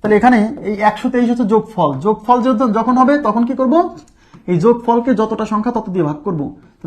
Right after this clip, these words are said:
যোগফল একশো তেইশকে তিন দিয়ে ভাগ, তিন চারে বারো, তিন অক্ষে তিন, একচল্লিশ। তাহলে একচল্লিশ কি? একচল্লিশ হচ্ছে গড়, আর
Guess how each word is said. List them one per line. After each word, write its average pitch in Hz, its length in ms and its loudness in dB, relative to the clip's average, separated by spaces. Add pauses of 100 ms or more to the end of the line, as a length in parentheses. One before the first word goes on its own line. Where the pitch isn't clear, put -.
যোগফল 190 320 -2
একশো 202 200 -6
তেইশকে 208 320 -2 (100)
তিন 214 180 -2
দিয়ে 175 180 0
ভাগ, 147 100 -2 (1900)
তিন 214 200 2
চারে 220 240 2
বারো, 226 160 6 (400)
তিন 185 160 -4
অক্ষে 170 240 -6
তিন, 156 120 -2 (200)
একচল্লিশ। - 420 -8 (680)
তাহলে 226 220 2
একচল্লিশ 294 340 2 (100)
কি? 226 100 4 (200)
একচল্লিশ 196 320 -2
হচ্ছে 208 140 -6 (120)
গড়, 151 260 4 (320)
আর 170 80 0